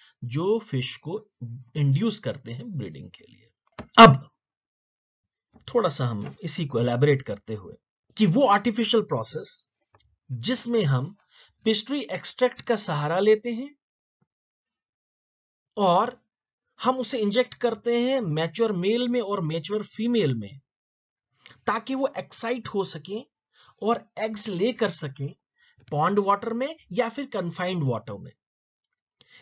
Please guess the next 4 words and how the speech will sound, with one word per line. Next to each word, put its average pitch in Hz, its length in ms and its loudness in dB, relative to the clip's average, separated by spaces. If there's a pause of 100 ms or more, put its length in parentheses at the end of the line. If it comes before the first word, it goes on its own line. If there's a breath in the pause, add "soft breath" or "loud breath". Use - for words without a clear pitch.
(100)
and, 240 160 0 (140)
और 196 180 -4
फिर - 240 -12 (1040)
फर्टिलाइजेशन 170 760 -2